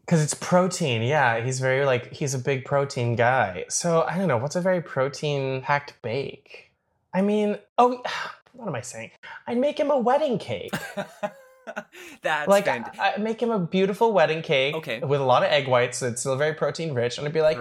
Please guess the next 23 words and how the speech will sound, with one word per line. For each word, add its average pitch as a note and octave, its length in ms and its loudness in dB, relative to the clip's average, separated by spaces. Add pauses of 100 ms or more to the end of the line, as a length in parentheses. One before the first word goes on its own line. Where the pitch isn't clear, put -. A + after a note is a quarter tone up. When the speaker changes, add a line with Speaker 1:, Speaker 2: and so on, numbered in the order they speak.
(140)
Speaker 1:
"Hey, G3 300 4 (100)
Speaker 2:
Perfect. - 240 -20
Speaker 1:
I'm E3+ 160 2
ready. F#3 560 2
Don't F3 160 0
have G3 120 2
a G3 60 0
ring? G#3 400 -2
No F3+ 140 0
problem. F3 760 2
Let's D3 140 -8
go F3+ 100 -2
to E3+ 80 -4
City F3 240 -2
Hall." E3+ 500 2
Speaker 2:
That's G3 220 -4
right. B3+ 320 -2
Isn't F3 300 -6
meringue D#3+ 500 -4
only C3+ 460 -8
egg A#2+ 180 -4
whites B2 260 -4
anyway? A#2+ 460 -8